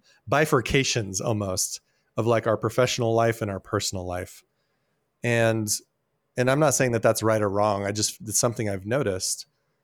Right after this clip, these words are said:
And I'm curious, what does well-being mean when it comes to the whole human?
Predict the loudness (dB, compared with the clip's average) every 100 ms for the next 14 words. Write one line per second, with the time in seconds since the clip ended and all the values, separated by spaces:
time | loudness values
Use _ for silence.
0 | _ _ _ _ _ _ 0 0 0 0
1 | 2 4 4 2 -2 -8 -12 -18 -20 _
2 | _ _ -12 0 2 2 4 4 4 2
3 | 2 2 0 -2 0 0 -2 -4 -4 -4
4 | -4 -4 -2 0 0 0 2 2 0 0
5 | 0 2 0 0 -6 -18